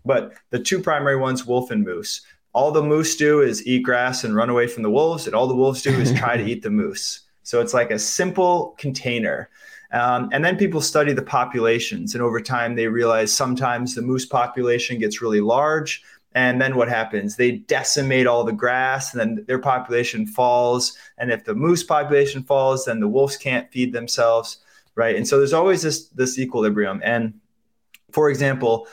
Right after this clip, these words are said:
Speaker 1: um, let's say the moose population or the wolf population grows too large where there's not enough food. What happens? The weakest wolves, the old, slow, injured wolves, they can't feed themselves, so they die,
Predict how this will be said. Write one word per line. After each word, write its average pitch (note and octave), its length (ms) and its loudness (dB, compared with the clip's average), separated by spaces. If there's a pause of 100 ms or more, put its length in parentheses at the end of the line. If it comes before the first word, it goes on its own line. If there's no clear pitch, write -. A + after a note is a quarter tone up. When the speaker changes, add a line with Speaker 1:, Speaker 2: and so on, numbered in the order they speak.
(180)
Speaker 1:
um, B2 420 0
let's D#3+ 280 0
say E3 180 2
the D3 140 0
moose C#3 340 0
population B2 1120 0 (200)
or C#3+ 140 2
the C#3+ 100 2
wolf G3+ 200 2
population D#3 540 2
grows B2+ 400 4
too C#3 240 0
large G#2+ 500 2
where A2+ 160 2
there's G#2+ 200 0
not C3 200 0
enough A#2+ 200 -2
food. E2 360 -8 (260)
What C3+ 140 2
happens? G#2+ 460 -4
The A#2+ 120 0
weakest D#3+ 720 0
wolves, G#2+ 440 -2
the B2+ 140 0
old, C#3+ 460 4
slow, C3+ 520 0
injured C3 480 0
wolves, G#2 360 0
they B2+ 140 2
can't B2+ 300 -4
feed A2+ 240 -2
themselves, G2+ 480 0
so G#2+ 160 0
they G2 100 -2
die, - 280 -6